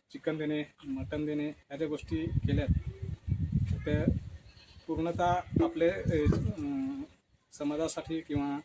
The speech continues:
आपल्या परिस्थितीसाठी थोड्याशा घातक किंवा बाधक आहेत. त्याच्यात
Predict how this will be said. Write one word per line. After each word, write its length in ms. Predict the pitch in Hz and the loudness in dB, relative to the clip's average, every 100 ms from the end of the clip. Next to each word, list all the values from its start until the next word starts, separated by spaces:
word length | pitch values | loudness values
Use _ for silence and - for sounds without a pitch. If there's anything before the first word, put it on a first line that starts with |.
| _ _ _ _ - | _ _ _ _ -18
आपल्या 240 | 180 160 | -8 -6
परिस्थितीसाठी 680 | - 156 - 165 160 156 - | -4 -6 -4 -4 -2 -2 -6
थोड्याशा 480 | - 160 156 165 165 | -2 -2 2 2 2
घातक 500 | - _ - 147 170 165 | 0 _ -10 -6 -6 -2
किंवा 160 | 160 156 | 0 0
बाधक 340 | 151 147 156 | 0 0 -2
आहेत. 200 | 156 147 - _ _ _ _ _ _ | -2 -4 -8 _ _ _ _ _ _
त्याच्यात 540 | 147 151 156 165 160 | -8 -6 0 2 2